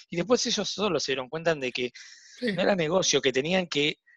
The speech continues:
Speaker 1: hacerlo conocida esa
Speaker 2: Sí,
Speaker 1: funcionalidad para
Speaker 2: van
Speaker 1: que la
Speaker 2: a
Speaker 1: gente agarrara y dijera, "Ah, qué bueno que está".
Speaker 2: Claro, van abriendo, van abriendo
Speaker 1: Van abriendo.
Speaker 2: prestaciones,
Speaker 1: Claro.
Speaker 2: limitándolas tal vez un poco el alcance para que se sientan un poco más cómodos y también eso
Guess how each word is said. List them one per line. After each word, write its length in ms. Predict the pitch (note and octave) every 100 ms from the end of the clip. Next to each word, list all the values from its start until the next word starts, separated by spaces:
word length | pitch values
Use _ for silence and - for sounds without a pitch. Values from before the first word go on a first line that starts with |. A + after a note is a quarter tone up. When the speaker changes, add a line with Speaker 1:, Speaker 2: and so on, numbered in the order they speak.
| _
Speaker 1:
hacerlo 520 | - - G3 G3+ F3
conocida 680 | - C3 A#2 - G3+ F3+ C3+ B2
esa 160 | -
Speaker 2:
Sí, 140 | - B3
Speaker 1:
funcionalidad 580 | G3+ A#2+ B2 C3 D#3+
para 200 | D3+ C#3 F#3+
Speaker 2:
van 20 | A3+
Speaker 1:
que 40 |
la 60 | A3+
Speaker 2:
a 40 |
Speaker 1:
gente 460 | - G3+ G3+ G3 E3+
agarrara 500 | D3+ E3 F#3 A3+ A#3+
y 40 |
dijera, 300 | F#3+ A3+ F#3+
"Ah, 60 | A3+
qué 140 | -
bueno 180 | A#3 G#3+
que 60 | D#3+
está". 320 | - B3 - -
Speaker 2:
Claro, 180 | G3+
van 140 | G3+ A3+
abriendo, 520 | A3 A#3 F3+ D#3+ -
van 240 | G3+ G#3 A3+
abriendo 600 | G#3+ A3 A3+ A3+ A3 G#3
Speaker 1:
Van 80 | G3+
abriendo. 280 | - C3+ A3
Speaker 2:
prestaciones, 720 | G#3 A#3 G#3+ A#3+ B3 C4 C#4
Speaker 1:
Claro. 100 | - - - -
Speaker 2:
limitándolas 640 | F#3 F#3+ D#3 B2 A3+ A3
tal 140 | G#3+ G#3
vez 120 | G3+
un 80 | G3+
poco 120 | A3+
el 60 | A3
alcance 360 | G#3 B3 B3+
para 220 | G#3+ F#3+ E3
que 460 | F#3 F#3+ G3 - _ _ _
se 220 | - G3+ F3+
sientan 320 | G#3+ G#3+ G#3
un 60 | G3+
poco 120 | G#3+
más 140 | G#3+
cómodos 380 | B3 A#3 B3+ -
y 40 |
también 240 | - G3+ G#3+
eso 320 | G3 B3 B3+